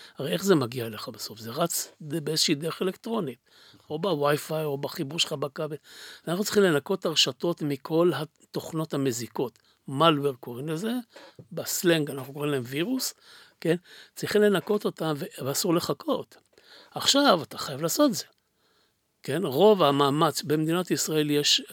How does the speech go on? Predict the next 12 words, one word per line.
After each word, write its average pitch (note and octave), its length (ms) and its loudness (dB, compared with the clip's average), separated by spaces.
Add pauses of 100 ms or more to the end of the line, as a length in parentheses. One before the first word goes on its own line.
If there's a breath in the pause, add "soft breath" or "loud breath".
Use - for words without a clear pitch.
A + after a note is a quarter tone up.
אחת D#3 260 -4
המדינות C#3 340 -2
המפותחות, D3 640 -10
בגלל D3 180 0
שהתחלנו D3 480 -2
קודם, C#3 320 -6
אנחנו C3+ 280 -8
אולי C#3 220 -2 (920 soft breath)
המובילים C3 640 0
בעולם, B2+ 480 0 (360)
במדדים B2+ 520 -6
מסוימים. A#2 500 -6